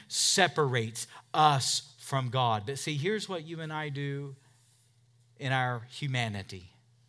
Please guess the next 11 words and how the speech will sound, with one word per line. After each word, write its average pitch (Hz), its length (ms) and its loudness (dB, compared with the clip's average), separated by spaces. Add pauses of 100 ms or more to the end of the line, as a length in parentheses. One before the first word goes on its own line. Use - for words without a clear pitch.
(1000)
You 170 260 0
and 226 120 0
I 165 460 -2 (560)
go 170 240 2
after 147 560 -2 (520)
what 135 240 -2
we 170 200 0
think 151 460 -8 (840)
will 135 140 0
fulfill 143 560 -6
us. - 380 -12